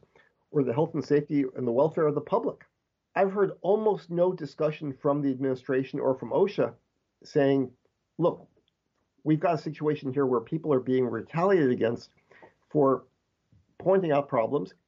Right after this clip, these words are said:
We have, I've seen reports of people being fired early in this epidemic for bringing in their own masks to wear at work. And then a few weeks later, C D C says everybody should bring in their own masks and,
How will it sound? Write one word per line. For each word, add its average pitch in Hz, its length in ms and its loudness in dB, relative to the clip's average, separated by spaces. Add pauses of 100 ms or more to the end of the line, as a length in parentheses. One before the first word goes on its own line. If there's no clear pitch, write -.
(220)
We 190 200 -4
have, 226 220 -4 (520)
I've 196 180 0
seen 247 140 -4
reports 156 460 0
of 135 80 -8
people 180 240 -6
being 143 280 -2
fired 151 480 0
early 170 280 2
in 139 80 2
this 135 180 -2
epidemic 127 440 0 (400)
for 160 140 2
bringing 190 440 4
in 156 200 2
their 151 180 2
own 156 260 2
masks - 680 -4
to 147 100 0
wear 139 260 4
at - 60 -2
work. - 360 0 (480)
And 151 140 2
then 151 100 4
a 147 60 0
few 196 140 -2
weeks 185 240 -4
later, 185 400 2
C - 180 -4
D 160 140 -2
C 165 180 -2
says 170 240 2
everybody 226 420 4
should 131 180 -4
bring 143 160 2
in - 120 4
their 120 140 6
own 139 140 4
masks 120 340 0
and, 123 180 -6